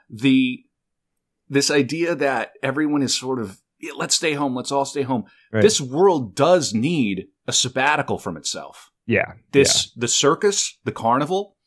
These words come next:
Speaker 2: Mm-hmm.
Speaker 1: the sports, the sports ball, sports ball,
Speaker 2: Right.
Speaker 1: uh, gambling, uh,
Speaker 2: Yeah.
Speaker 1: gaming, uh, you know, d-, uh, Las Vegas, casinos, it all, it, you know, sports, more, da-, more, more, more,
Speaker 2: Right.
Speaker 1: more. It's exhausting.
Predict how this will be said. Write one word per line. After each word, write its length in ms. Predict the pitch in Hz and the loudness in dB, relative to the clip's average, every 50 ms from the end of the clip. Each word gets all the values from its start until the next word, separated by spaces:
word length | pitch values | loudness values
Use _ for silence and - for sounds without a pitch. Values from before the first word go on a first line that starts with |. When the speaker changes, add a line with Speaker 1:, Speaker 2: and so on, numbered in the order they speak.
| _ 110 | _ -2
Speaker 2:
Mm-hmm. 180 | 113 113 117 | 2 6 6
Speaker 1:
the 60 | 107 | 8
sports, 440 | 107 107 - - 160 156 127 - - | 6 6 4 4 2 2 2 2 0
the 220 | - - 98 98 - | -2 -4 -4 -4 -6
sports 280 | - - 160 175 170 - | -8 -2 0 0 0 0
ball, 160 | - 117 95 - | -2 -4 -4 -4
sports 320 | - - 165 175 165 - | -4 -4 -4 -4 -4 -4
ball, 280 | - 113 92 80 - - - - | -4 -4 -4 -4 -8 -14 -10 -4
Speaker 2:
Right. 180 | 98 92 87 - | 0 0 0 0
Speaker 1:
uh, 160 | 127 123 117 | 0 -2 -2
gambling, 600 | 110 147 175 180 170 160 131 120 113 101 95 - - _ _ - 190 202 | -4 -4 -4 -2 -2 -2 -2 -4 -4 -6 -8 -12 -18 _ _ -16 -12 -10
uh, 120 | 180 156 156 139 107 | -10 -10 -10 -4 -2
Speaker 2:
Yeah. 200 | 95 82 78 - 92 131 | -2 -2 -2 -2 -6 -8
Speaker 1:
gaming, 380 | 131 185 180 180 160 139 120 - - - - _ | -6 -4 -4 -2 -2 -2 -4 -4 -8 -16 -18 _
uh, 340 | - 135 135 131 131 127 127 | -2 0 0 2 0 -2 -4
you 120 | 131 143 127 | -4 -2 -2
know, 180 | 120 110 107 | 0 0 -2
d-, 180 | 101 - - 156 | -2 -2 0 0
uh, 220 | 143 139 110 139 143 143 139 120 - - - 131 127 127 127 - | 0 2 0 -2 -4 -6 -10 -14 -14 -12 -12 -12 -12 -12 -14 -10
Las 300 | 127 143 160 175 - - | -4 -2 0 0 0 2
Vegas, 340 | 180 165 156 147 123 - - | 0 0 0 0 -2 -2 -2
casinos, 640 | - 131 - - 196 180 165 139 120 101 - - - - - _ _ - | -2 -2 -2 -2 -2 0 0 0 0 -2 -4 -8 -12 -18 -20 _ _ -12
it 200 | - - 170 165 | -8 -2 2 4
all, 280 | 175 208 202 190 - - | 4 6 6 4 2 0
it, 100 | 160 - - | -4 -4 -4
you 80 | 143 | -4
know, 60 | 135 117 | -2 -4
sports, 440 | - - - 220 208 180 - - | -4 -4 0 2 2 2 0 -2
more, 300 | 180 175 190 196 165 135 | -4 -2 0 0 0 0
da-, 240 | 127 - 165 175 180 | -2 -2 -4 -4 -4
more, 240 | 160 190 196 196 185 | -2 -2 0 0 0
more, 220 | 180 190 180 175 | 0 0 0 0
more, 100 | 175 165 | 2 2
Speaker 2:
Right. 120 | 170 180 175 | 2 2 4
Speaker 1:
more. 220 | 190 180 143 - - _ _ _ | 2 0 0 -2 -6 _ _ _
It's 420 | 180 175 175 - - - - _ _ _ _ | -6 -4 -4 -4 -6 -6 -8 _ _ _ _
exhausting. 720 | - 170 165 143 185 185 208 233 240 - - - - - | -8 -8 -2 0 2 2 2 2 0 -2 -2 -4 -8 -14